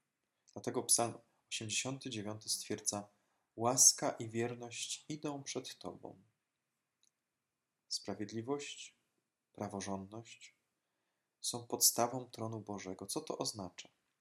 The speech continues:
W Piśmie Świętym sprawiedliwość jest,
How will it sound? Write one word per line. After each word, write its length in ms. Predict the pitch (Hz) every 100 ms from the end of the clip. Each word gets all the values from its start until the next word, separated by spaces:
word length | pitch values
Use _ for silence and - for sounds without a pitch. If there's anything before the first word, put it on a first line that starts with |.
| _ _ _ _ _ _ _ _ _ - - _ _ _ _
W 80 | -
Piśmie 260 | 151 -
Świętym 380 | - 139 - 127
sprawiedliwość 1040 | - 117 113 104 135 147 151 147 - - 117
jest, 520 | 113 - - -